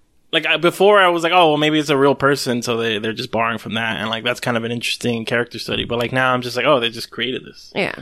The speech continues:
Speaker 1: So I don't feel, like, bad about confusing it with, like, a real thing.
Speaker 2: Mm.
Speaker 1: Um, but yeah, I, w-, I was, it was enjoyable. I mean, I can see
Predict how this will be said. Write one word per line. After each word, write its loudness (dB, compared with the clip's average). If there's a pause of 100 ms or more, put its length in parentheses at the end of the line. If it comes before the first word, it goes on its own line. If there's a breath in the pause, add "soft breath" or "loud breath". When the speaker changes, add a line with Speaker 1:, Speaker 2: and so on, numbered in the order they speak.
(180)
Speaker 1:
So 0
I 0
don't -6
feel, -10 (140)
like, -10 (420)
bad -2
about -10 (680)
confusing -4
it -4
with, -6
like, -6
a -4
real -6
thing. -14 (200)
Speaker 2:
Mm. -6 (240)
Speaker 1:
Um, 2
but 2
yeah, 2
I, 2
w-, 2
I 2
was, -4
it 0
was 0
enjoyable. 2
I 0
mean, 0
I 0
can -8
see -2